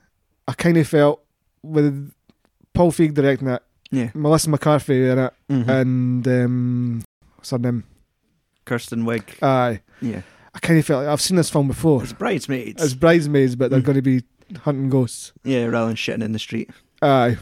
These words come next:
Speaker 1: aye.
Speaker 2: <laughs>
Speaker 1: Um, so I kinda, I, I think if I'd been a different director and different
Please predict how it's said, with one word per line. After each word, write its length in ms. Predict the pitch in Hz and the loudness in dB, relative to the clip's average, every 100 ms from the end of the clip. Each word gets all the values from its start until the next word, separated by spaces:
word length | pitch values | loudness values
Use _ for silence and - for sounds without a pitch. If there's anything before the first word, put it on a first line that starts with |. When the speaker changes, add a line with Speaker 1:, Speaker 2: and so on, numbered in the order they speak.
| - | 2
Speaker 1:
aye. 300 | 180 143 113 151 - - - 156 | 4 4 2 -2 -4 -12 -6 -2
Speaker 2:
<laughs> 100 | 175 | 0
Speaker 1:
Um, 360 | 160 139 139 139 | 4 6 6 6
so 140 | 151 | 4
I 20 | 160 | 2
kinda, 240 | 214 202 | 4 4
I, 160 | 160 165 | 2 0
I 40 | 151 | 0
think 160 | 208 | 2
if 100 | 196 | 2
I'd 180 | 156 151 | 2 2
been 140 | 151 147 | 2 4
a 80 | |
different 300 | 143 190 208 151 | 4 2 2 2
director 460 | 143 143 143 135 | 4 4 2 2
and 360 | 113 127 127 123 | 0 -2 -4 -2
different 340 | 151 151 143 | -2 -2 -8